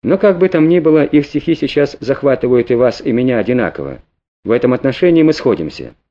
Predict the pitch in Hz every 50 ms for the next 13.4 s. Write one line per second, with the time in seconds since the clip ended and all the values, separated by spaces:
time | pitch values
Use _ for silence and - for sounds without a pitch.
0 | _ _ _ _ _ _ _ _ _ _ _ _ _ _ - 107 120 160 190 185
1 | - 131 117 113 104 147 156 151 156 135 - 139 147 156 156 147 147 143 143 -
2 | - 151 156 165 160 202 190 - - - 104 104 107 113 117 107 107 113 95 98
3 | 107 98 104 101 - - 180 202 - - - 151 151 - - 104 104 104 98 -
4 | 110 104 95 - 110 104 98 95 95 92 98 101 - - - 180 170 156 - -
5 | 151 139 131 - _ _ _ _ _ - 101 101 113 113 143 160 139 143 127 110
6 | 123 120 117 92 107 95 113 107 - - 76 69 65 - - _ _ _ _ _
7 | _ _ _ _ _ _ _ _ _ _ _ _ _ _ _ _ _ _ _ _
8 | _ - - - 117 196 214 202 185 165 - 190 180 - - 175 165 156 - 156
9 | 151 170 160 - - 196 208 - - 113 110 113 120 101 101 117 110 - 101 92
10 | - - 104 92 101 104 113 117 131 113 - 80 71 - - _ _ _ _ _
11 | _ - 98 104 113 110 107 - 123 135 151 143 147 143 - - 143 135 147 151
12 | 151 147 170 151 117 85 78 78 - - 95 95 98 95 - - 113 110 110 143
13 | 170 151 110 87 80 76 71 69